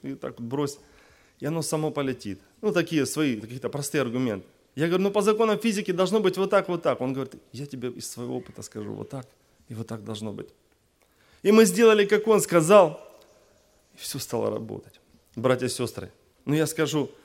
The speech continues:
прошло время, и вот этот случай не давал мне покоя. Настолько тяжело было, что-то я сделал не так. Мы с ним были в нормальных отношениях. Мы с ним встречались, разговаривали, общались. Все было хорошо.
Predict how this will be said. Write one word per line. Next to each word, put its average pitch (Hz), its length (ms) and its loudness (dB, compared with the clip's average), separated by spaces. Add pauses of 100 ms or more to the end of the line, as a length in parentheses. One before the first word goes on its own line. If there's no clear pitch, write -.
(400)
прошло 135 320 -2
время, 120 440 -2 (200)
и 160 60 0
вот 196 160 2
этот 220 220 6
случай 226 300 0
не 175 100 4
давал 208 280 4
мне 208 140 0
покоя. 190 540 2 (520)
Настолько 233 540 8
тяжело 240 440 6
было, 190 280 10
что-то 277 480 6
я 247 180 10
сделал 220 440 4
не 233 140 4
так. 156 380 6 (640)
Мы 254 160 10
с 285 80 2
ним 262 160 4
были 269 160 4
в 240 40 -2
нормальных 262 520 6
отношениях. 220 720 2 (240)
Мы 247 140 8
с - 80 2
ним 285 120 6
встречались, 240 680 4
разговаривали, 220 800 6
общались. 220 640 4
Все 262 200 2
было 247 180 8
хорошо. 220 500 6